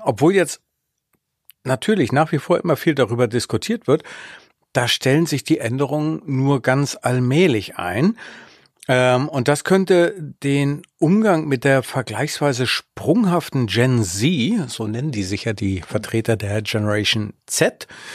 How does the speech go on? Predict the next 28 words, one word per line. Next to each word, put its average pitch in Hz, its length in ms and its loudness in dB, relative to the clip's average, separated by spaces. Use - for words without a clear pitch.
und 156 180 2
den 156 140 4
nachfolgenden 175 580 2
Generationen 139 800 2
schwerer 151 720 0
machen. 90 460 -8
Ähm, 117 560 2
die 117 120 0
haben 127 140 2
ja 131 80 2
nun 131 220 -4
auch 131 160 0
bestimmte 123 440 -4
Vorstellungen, 117 640 -2
Wünsche 120 600 2
und 107 380 -4
Ideen. 104 600 -2
Naja, 151 300 4
hoffen 147 260 0
wir 180 120 4
mal, 160 260 4
dass 147 200 0
sich 139 140 0
die 135 320 4
Logistikunternehmen 139 1400 -2
mit 127 420 -4
einem 110 360 0
anderen, 170 640 0